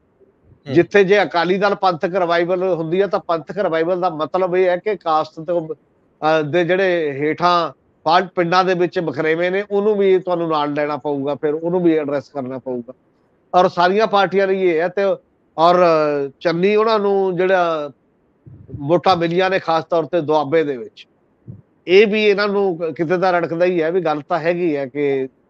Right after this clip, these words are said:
Speaker 2: ਜੇ ਅਸੀਂ ਵੀ ਕੁਝ ਬਣਾ ਦਈਏ, ਸ਼ਾਇਦ ਥੋੜ੍ਹਾ ਜਿਹਾ ਹਿੱਸਾ ਸਾਨੂੰ ਵੀ ਆ ਜਾਏ। ਇਹ
Speaker 1: ਹੂੰ।
Speaker 2: ਸਾਰੀਆਂ ਗੱਲਾਂ ਤੋਂ ਲਾ ਕੇ ਮਿਲਦਾ, ਪਰ ਉਹ ਗੁਣਾ ਹਰਪਾਲ ਚੀਮਾ ਤੇ ਪਊਗਾ ਜਾਂ ਕਿਹਦੇ ਤੇ, ਇਹਨਾਂ ਦਾ ਪਤਾ ਕੁਝ ਨਹੀਂ। ਕਿਸੇ ਸਧਾਰਨ ਬੰਦੇ ਨੂੰ ਲਿਆ ਕੇ, ਅਹ,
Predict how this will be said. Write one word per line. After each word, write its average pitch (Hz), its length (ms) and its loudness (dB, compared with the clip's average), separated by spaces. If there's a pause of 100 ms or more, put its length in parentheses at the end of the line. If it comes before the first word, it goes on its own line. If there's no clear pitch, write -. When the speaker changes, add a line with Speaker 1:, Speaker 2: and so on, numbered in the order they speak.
(320)
Speaker 2:
ਜੇ 147 240 2 (680)
ਅਸੀਂ 156 180 2
ਵੀ 190 80 0
ਕੁਝ 175 200 0
ਬਣਾ 156 280 -2
ਦਈਏ, 160 280 -2
ਸ਼ਾਇਦ 156 280 -4
ਥੋੜ੍ਹਾ 165 240 -4
ਜਿਹਾ 160 140 -2
ਹਿੱਸਾ 147 280 -6
ਸਾਨੂੰ 147 360 -6
ਵੀ 151 100 0
ਆ 127 140 -4
ਜਾਏ। 120 140 -18 (560)
ਇਹ 202 40 10
Speaker 1:
ਹੂੰ। 226 60 10
Speaker 2:
ਸਾਰੀਆਂ 220 380 2
ਗੱਲਾਂ 233 240 2
ਤੋਂ 233 140 4
ਲਾ 208 140 4
ਕੇ 196 160 -2
ਮਿਲਦਾ, 196 300 -2
ਪਰ 208 200 -2
ਉਹ 214 100 2
ਗੁਣਾ 175 380 0
ਹਰਪਾਲ 147 360 -4
ਚੀਮਾ 185 300 0
ਤੇ 185 160 -2
ਪਊਗਾ 185 380 0
ਜਾਂ 180 140 -2
ਕਿਹਦੇ 190 320 0
ਤੇ, 190 120 0
ਇਹਨਾਂ 190 120 -2
ਦਾ 190 100 -2
ਪਤਾ 170 280 -2
ਕੁਝ 165 220 -4
ਨਹੀਂ। 196 140 -2
ਕਿਸੇ 180 240 0 (360)
ਸਧਾਰਨ 175 420 0
ਬੰਦੇ 160 260 -4
ਨੂੰ 175 140 -2
ਲਿਆ 170 200 0
ਕੇ, 151 240 -4
ਅਹ, - 840 -10